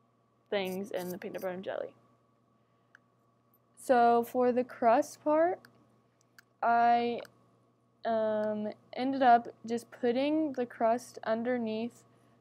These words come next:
putting the crust underneath the bread part.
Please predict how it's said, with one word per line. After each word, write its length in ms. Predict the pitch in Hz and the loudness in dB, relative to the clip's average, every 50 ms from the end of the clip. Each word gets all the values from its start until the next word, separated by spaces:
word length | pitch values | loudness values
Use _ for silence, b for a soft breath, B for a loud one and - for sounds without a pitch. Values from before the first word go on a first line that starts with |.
| b b - _ _ _ _ _ _ _ _ _ _ - - _ _ _ _ _ _ _ _ _ _ _ _ | b b -20 _ _ _ _ _ _ _ _ _ _ -20 -20 _ _ _ _ _ _ _ _ _ _ _ _
putting 280 | - 269 247 247 247 247 | -2 0 0 0 0 -2
the 80 | 247 247 | -4 -4
crust 380 | - 254 226 220 233 - - - | -2 0 0 0 0 -2 -4 -6
underneath 760 | - 220 214 226 226 220 214 208 202 202 208 - - - - _ _ _ _ _ _ _ _ _ _ _ - | -6 -4 -4 -4 -4 -4 -4 -4 -4 -6 -6 -8 -12 -20 -20 _ _ _ _ _ _ _ _ _ _ _ -12
the 180 | 196 196 202 196 | -6 -4 -4 -4
bread 420 | 202 - 196 - - - - 233 | -4 -4 -4 -2 -2 -4 -6 -8
part. 360 | - 247 - 87 113 - - | -6 -4 -2 -2 -2 -2 -4